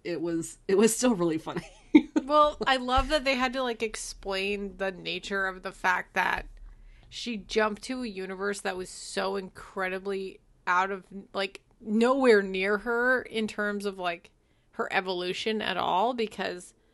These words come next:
Speaker 2: people with hot dog fingers had to evolve, like, in the primordial days or whatever. Like, that's, so it's like going all the way up into the, like, evolutionary tree and then ending up with h-, hot dog fingers.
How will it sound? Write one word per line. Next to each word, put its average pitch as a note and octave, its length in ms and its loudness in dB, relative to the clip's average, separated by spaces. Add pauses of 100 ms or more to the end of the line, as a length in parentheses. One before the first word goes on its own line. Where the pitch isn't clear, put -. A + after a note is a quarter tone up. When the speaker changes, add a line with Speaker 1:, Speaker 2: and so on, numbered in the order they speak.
(560)
Speaker 2:
people A#3 280 0
with G#3+ 140 4
hot G3 320 4
dog G3 200 2
fingers F#3 440 -4
had F#3+ 200 -4
to F#3+ 120 -6
evolve, E3+ 680 -2
like, E3 320 -4 (200)
in G3+ 140 -2
the F#3+ 220 -4
primordial F#3+ 800 -2 (140)
days F#3 380 0
or G#3+ 120 4
whatever. A3 400 0
Like, G3 240 -6 (160)
that's, G#3+ 360 -2 (240)
so A3 220 4
it's G#3 80 4
like A3+ 220 0 (840)
going A#3+ 360 8
all A3 280 6
the A3+ 60 4
way A3 240 4
up G#3 240 -2
into G#3+ 300 0
the, G3+ 180 -4
like, F#3+ 300 -4
evolutionary G3+ 760 -2
tree G3 680 -6 (160)
and F#3+ 240 -6
then F3+ 160 -2
ending G3 440 0
up F#3 300 -2 (640)
with G#3 180 -4
h-, - 240 -20 (100)
hot F#3+ 340 0
dog A#3+ 240 2
fingers. C4+ 400 0